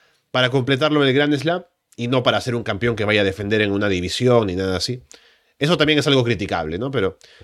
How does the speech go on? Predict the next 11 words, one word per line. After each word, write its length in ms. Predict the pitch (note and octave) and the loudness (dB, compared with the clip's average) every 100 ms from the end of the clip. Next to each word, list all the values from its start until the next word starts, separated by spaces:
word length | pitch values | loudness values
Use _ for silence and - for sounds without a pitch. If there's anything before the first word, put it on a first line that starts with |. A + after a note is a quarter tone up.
| - - | -14 -2
al 160 | C#3+ | 2
menos 240 | G3+ G3+ F3+ | 4 2 2
ya 120 | F#3 | 2
con 220 | F3+ E3 | 2 0
este 160 | D#3+ E3 | 0 -2
final, 420 | E3+ F3 G#3+ - _ _ _ _ _ _ _ - | 2 2 0 -4 _ _ _ _ _ _ _ -2
con 120 | B2 | 0
la 60 | A#2 | 2
intervención 420 | A#2 A2+ A#2 C3+ | 2 2 2 2
directa 380 | C3+ C3 C#3+ B2+ | 2 2 2 2
de, 260 | F#2+ E2+ | 0 -4